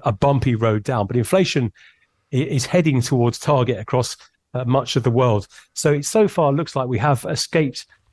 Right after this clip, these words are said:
uh, the worst pain of the hiking cycle, but there will likely be some bumps along the way. And as it comes as to when the Fed is gonna cut, well, that is subject of a lot of speculation. Back in nineteen ninety-five, when we had a soft landing,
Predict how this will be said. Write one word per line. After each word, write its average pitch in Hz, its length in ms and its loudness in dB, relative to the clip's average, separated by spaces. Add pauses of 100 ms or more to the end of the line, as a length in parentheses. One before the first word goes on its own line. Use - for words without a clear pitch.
uh, 127 180 -4
the 127 120 -2
worst 147 480 2 (120)
pain 117 500 0
of 113 160 0
the 117 100 -2
hiking 120 420 0
cycle, 123 420 0
but 123 200 0 (320)
there 139 100 2
will 135 260 2
likely 160 280 0
be 135 140 0
some 131 180 -2
bumps 127 400 -2
along 127 300 2
the 113 60 2
way. 120 280 4
And 143 140 0
as 165 100 2
it 160 60 -2
comes 160 360 -2
as 160 180 -2
to 151 160 2 (380)
when 143 220 2
the 120 80 0
Fed 143 200 2
is 127 100 2
gonna 113 160 0
cut, 143 340 -2
well, 135 80 -2
that 147 140 2
is 120 200 -2
subject 123 440 -2
of 117 80 2
a 120 60 4
lot 127 180 4
of 120 80 2
speculation. 120 720 0 (640)
Back 165 160 2
in 143 80 6
nineteen 143 300 4
ninety-five, 127 500 2
when 123 100 2
we 107 80 2
had 113 120 0
a 101 40 -2
soft 123 300 0
landing, 107 280 0